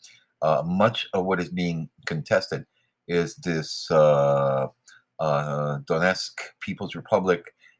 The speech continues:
and the, uh, Luhansk People's Republic that was recognized, uh, by Russia, but by no one else. Currently, the U N is looking at it as occupied territory, is, is what they are calling it.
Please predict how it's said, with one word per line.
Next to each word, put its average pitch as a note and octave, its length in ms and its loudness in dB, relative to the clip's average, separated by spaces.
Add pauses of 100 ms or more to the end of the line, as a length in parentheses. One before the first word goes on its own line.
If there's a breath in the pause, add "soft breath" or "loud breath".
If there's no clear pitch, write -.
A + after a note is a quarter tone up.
(140)
and D#2 320 0
the, D#2 380 -4
uh, C#2 720 2
Luhansk F2+ 720 -4 (120)
People's D2+ 280 -10
Republic C#2+ 460 -4 (120)
that C#2+ 240 -2
was C#2+ 180 -10
recognized, C#2+ 800 -2 (480 loud breath)
uh, C#2 280 0 (100)
by C#2+ 300 2
Russia, D2+ 540 0 (280)
but F#2+ 180 -2
by F2 240 2 (100)
no F#2 260 -4
one F2+ 140 2
else. - 380 -4
Currently, F2 320 -4
the D2+ 120 -8
U D#2+ 200 -6
N D2+ 140 0
is C#2+ 160 -10
looking D2+ 240 -12
at C#2+ 160 0
it C#2+ 100 -6
as C#2+ 300 -12
occupied - 540 -2
territory, G#2+ 540 0 (520 soft breath)
is, D#2 180 -12
is E2 220 -10
what D#2+ 240 -2 (200)
they D2 300 -4
are - 140 -6
calling D2+ 340 -2
it. D2+ 160 -4